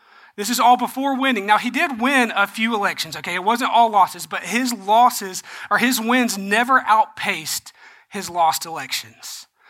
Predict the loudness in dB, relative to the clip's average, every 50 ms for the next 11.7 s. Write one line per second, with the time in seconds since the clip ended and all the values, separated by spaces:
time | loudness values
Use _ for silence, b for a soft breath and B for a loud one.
0 | B B B -10 -8 -6 -8 -8 -10 B B B B B -6 -2 0 0 -2 -2
1 | -4 -8 -8 -8 -6 -6 -4 -2 -2 -4 -4 -8 b b b b b -10 -10 -10
2 | -8 -8 -10 -10 -12 -12 -18 _ -14 -12 -12 -12 -12 -14 -14 -14 -10 -8 B B
3 | B B B B B B _ -20 _ B B B B B B B B B B B
4 | B B B B B B B B _ B B B B B _ 0 2 4 4 4
5 | 4 2 0 -2 -4 -6 -4 0 0 0 0 0 0 0 0 0 -2 -6 -8 -10
6 | -12 -12 _ _ -6 -2 2 2 2 2 0 -2 -4 -4 -2 -2 -2 -2 -4 -8
7 | -6 -6 -4 -2 -2 -2 -2 -2 -6 -8 -10 -12 B B B B B B B B
8 | B B B B B -12 -12 -10 -2 2 4 6 6 6 4 0 -10 -10 -10 -10
9 | -10 -14 -10 -8 -6 -6 -6 -8 -10 -16 _ _ -12 -4 -2 -2 -2 -2 -2 -4
10 | -2 -4 -6 -8 -10 _ _ _ _ _ _ _ _ _ _ _ _ _ _ _
11 | -16 -14 -14 -14 -12 -10 -10 -10 -10 -12 -18 -18 -18 -18